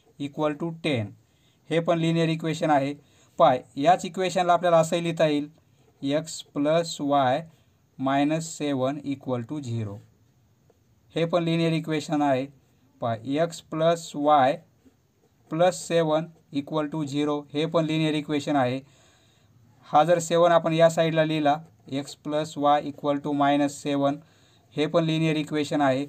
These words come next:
तुम्हाला कोणतेही पाच लिनियर इक्वेशन लिहायचे आहेत. पहा, तिसरं एक्झाम्पल घेऊ आपण, टू एक्स प्लस थ्री वाय equal to फिफ्टीन. हे पण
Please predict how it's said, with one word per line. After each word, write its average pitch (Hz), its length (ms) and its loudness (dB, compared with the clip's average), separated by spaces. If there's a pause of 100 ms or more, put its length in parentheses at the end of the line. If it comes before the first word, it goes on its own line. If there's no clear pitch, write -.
(440)
तुम्हाला 160 240 6
कोणतेही 165 520 -2
पाच 165 340 4
लिनियर 156 340 -2
इक्वेशन 151 440 -4
लिहायचे 165 380 0
आहेत. 110 220 0 (440)
पहा, 123 140 2
तिसरं 160 440 -4 (120)
एक्झाम्पल 147 440 -2
घेऊ 143 160 0
आपण, 135 360 0 (760)
टू 165 180 -2
एक्स 160 480 0 (200)
प्लस 160 320 0 (220)
थ्री 160 240 -2
वाय 139 420 2 (440)
equal 139 440 0
to 135 180 -8 (460)
फिफ्टीन. 131 460 -6 (680)
हे 156 120 4
पण 175 240 2